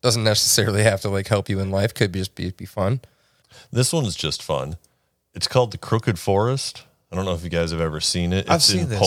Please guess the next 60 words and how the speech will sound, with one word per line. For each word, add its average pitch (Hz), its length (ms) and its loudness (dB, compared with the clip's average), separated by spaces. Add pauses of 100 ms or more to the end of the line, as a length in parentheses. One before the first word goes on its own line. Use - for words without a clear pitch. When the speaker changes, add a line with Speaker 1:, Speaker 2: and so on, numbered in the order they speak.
(140)
Speaker 2:
Poland. 120 340 2 (440)
Speaker 3:
Yeah. 104 160 -4 (260)
Speaker 1:
Oh, 131 140 6
the 101 140 2 (180)
trees 123 280 4
are 113 80 6
just, 104 300 0
like, 101 260 4
bow-legged 110 560 4
and 98 120 2
have 104 160 4
vitamin 107 340 4
D 113 140 4
deficiency. 95 500 0
That's 131 220 4
Speaker 2:
Yeah, 92 80 2
Speaker 1:
easy. 95 120 2
Speaker 2:
the 113 60 4
trees 127 440 2
have, 117 220 4
Speaker 1:
<laughs> 107 140 8
Speaker 2:
like, 95 240 0
ninety 98 640 4
degree 90 480 0
turns 82 600 2
where, 87 160 4
like, 82 220 2
the 87 80 -4
trunk 113 400 2
comes 95 240 2
out 104 160 6
of 113 80 2
the 104 60 0
ground, 92 480 4
turns 110 440 2
ninety 113 460 2
degrees, 98 720 0
goes, 98 560 2
like, 92 380 2
against 98 640 0
the 101 80 2
ground, 87 680 2
and 85 140 0
then 85 340 0
it's, - 220 -4
like, 90 200 -2
almost 95 340 0
ninety 90 280 0
degrees 87 380 -8
back 87 340 0
up, 90 300 2
you 110 100 4
know? 87 380 2
Speaker 1:
They - 80 -2
make, 131 320 -2
like, - 200 0
little 107 360 2
scent - 400 0
signs 87 400 0
al-, 87 200 0